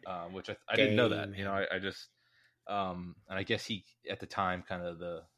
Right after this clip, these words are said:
Speaker 1: he didn't wanna play second fiddle to Christian Bale and,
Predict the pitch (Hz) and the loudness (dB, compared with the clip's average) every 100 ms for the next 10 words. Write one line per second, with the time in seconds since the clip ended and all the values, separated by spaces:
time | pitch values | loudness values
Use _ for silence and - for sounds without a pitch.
0 | _ - 104 95 95 90 95 85 - 92 | _ -6 -6 -4 -6 -6 -8 -8 -8 -8
1 | 82 - 90 90 87 85 _ 98 - 85 | -10 -12 -10 -10 -10 -14 _ -14 -14 -16
2 | 82 85 87 85 85 | -10 -10 -10 -10 -14